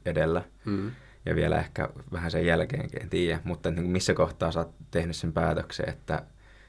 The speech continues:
Speaker 1: että nyt se on tää opiskelu ja nyt, nyt mä, niinku, oikeasti rupean tekemään töitä, että mä pääsen lääkikseen?
Speaker 2: No, kahdeksantoista keväällä mä valmistuin, niin,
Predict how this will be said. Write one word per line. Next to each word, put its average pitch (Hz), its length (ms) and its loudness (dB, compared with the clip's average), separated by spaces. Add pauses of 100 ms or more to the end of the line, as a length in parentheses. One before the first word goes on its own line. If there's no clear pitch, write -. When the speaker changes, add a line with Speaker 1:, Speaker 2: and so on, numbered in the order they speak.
(220)
Speaker 1:
että - 240 -6
nyt 85 200 -2
se 87 100 0
on 78 160 2
tää 76 300 0 (100)
opiskelu 98 580 -2
ja 78 80 0
nyt, 85 240 -4
nyt 82 160 -2
mä, 85 180 2 (100)
niinku, 78 240 0
oikeasti - 320 0
rupean - 420 -2 (760)
tekemään 82 400 0
töitä, 78 300 2
että - 140 -4
mä - 80 -6
pääsen - 320 -4
lääkikseen? - 500 -4 (1400)
Speaker 2:
No, 113 80 -2
kahdeksantoista 110 720 2
keväällä 95 460 2
mä 87 180 -4 (240)
valmistuin, 95 920 2
niin, 50 340 -4